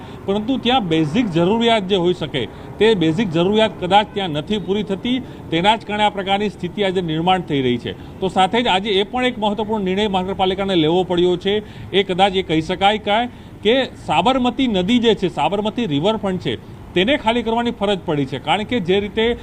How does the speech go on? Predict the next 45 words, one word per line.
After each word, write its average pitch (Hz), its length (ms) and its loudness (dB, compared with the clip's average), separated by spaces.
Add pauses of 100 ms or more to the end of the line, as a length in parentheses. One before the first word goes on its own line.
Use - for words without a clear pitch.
(180)
તેના 190 220 2
લેવલ 170 320 2
ઉપર 208 220 0
વયા 185 240 4
ગયા 175 140 0
સાબરમતી 170 540 -2
રિવરફ્રન્ટના, 160 600 -2
તેના 180 260 0
કારણે 196 380 0 (260)
પાણી 214 300 2
છે 269 140 0
તે 269 140 0
બેક 220 300 2
મારી 165 240 2
રહ્યા 139 180 2
છે. 123 220 -8 (300)
આપે 233 220 4
એ 175 100 4
તો 220 160 0
સાંભળ્યું 226 480 2
કે 240 80 -2
વરસાદ 190 440 2
આવે, 190 220 4
વરસાદને 185 460 -2
કારણે 185 280 -2
પાણી 180 320 -2
છે 190 160 -4
તે 185 140 -2
ભરાય 170 320 0
છે, - 460 -8
પરંતુ 220 300 0
હવે 185 240 2
તો 254 180 0
જે 180 280 4
વિસ્તારમાં 214 580 2
વરસાદ 190 360 0
નથી 156 340 0
થયો, 135 300 -2 (380)
પરંતુ 190 380 0
ત્યાંથી 185 440 0
સ્ટ્રોંગ 165 340 -2
વોટર 190 240 0
લાઇન, 185 260 0
ડ્રેનેજ 180 300 -2
લાઇન 190 140 0